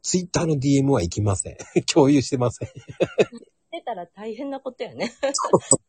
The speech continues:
Speaker 1: 追いつかない、追いつかない。
Speaker 2: プライベートが何にもなくなる。
Speaker 1: <laughs> そうそうそうそう。
Speaker 2: うん。
Speaker 1: この女の子、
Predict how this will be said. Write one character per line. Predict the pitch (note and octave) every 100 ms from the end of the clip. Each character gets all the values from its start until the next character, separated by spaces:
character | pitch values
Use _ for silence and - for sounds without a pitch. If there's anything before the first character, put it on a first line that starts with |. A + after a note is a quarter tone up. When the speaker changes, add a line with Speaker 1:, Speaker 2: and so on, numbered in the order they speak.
| _ - -
Speaker 1:
追 | - C#3+
い |
つ | C4+ D#4
か | E3
な | D#3 F#2+
い、 |
追 | A2+
い |
つ | A#2+
か | - G2+
な |
い。 |
Speaker 2:
プ | C4
ラ | D4 F4
イ | F4 F4+
ベ | D#4+
ー |
ト | C4
が | G#3+ F#3+
何 | G3 A#3
に | C#4+
も | F4 C4
な | G#3 G3+
く | G#3+
な | G3+
る。 | F#3+ F#3+
Speaker 1:
<laughs> |
そ | - -
う |
そ | - G#3 - - - G#3
う | F#3+
そ | -
う | F3 F3+
そ | B3+
う。 | B3+ A#3+ A3 G#3 G3+
Speaker 2:
う | G#3+
ん。 | _ _ _ _ _ _
Speaker 1:
こ | -
の | C#3+ D3
女 | D#3 D#3
の | C3
子、 | G2+ F#2 F#2